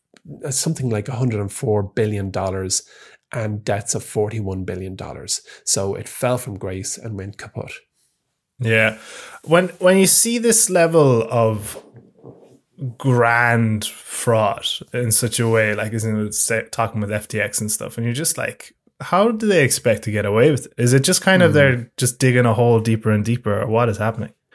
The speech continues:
Speaker 1: What's quite interesting is we know all the ones that have been found out. And here in
Speaker 2: Mm,
Speaker 1: Ireland,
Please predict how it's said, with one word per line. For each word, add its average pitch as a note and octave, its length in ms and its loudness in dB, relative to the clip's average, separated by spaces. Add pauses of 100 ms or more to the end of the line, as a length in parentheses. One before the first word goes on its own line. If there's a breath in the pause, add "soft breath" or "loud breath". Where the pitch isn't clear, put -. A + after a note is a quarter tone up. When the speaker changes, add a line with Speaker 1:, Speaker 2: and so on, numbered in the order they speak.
(680 loud breath)
Speaker 1:
What's G#3 180 4
quite G#4 240 8
interesting G3 500 6
is A#2+ 120 0
we C3 120 2
know D3+ 220 6
all C#3+ 140 4
the B2 80 2
ones A#2 360 2
that G#2 300 -2 (340)
have A2+ 200 -6
been A2 200 -4
found G2+ 340 -4
out. E2 300 -14 (140)
And B2+ 180 -6
here C3+ 240 4
in A#2 80 4
Speaker 2:
Mm, A#2 40 4
Speaker 1:
Ireland, G#2 180 2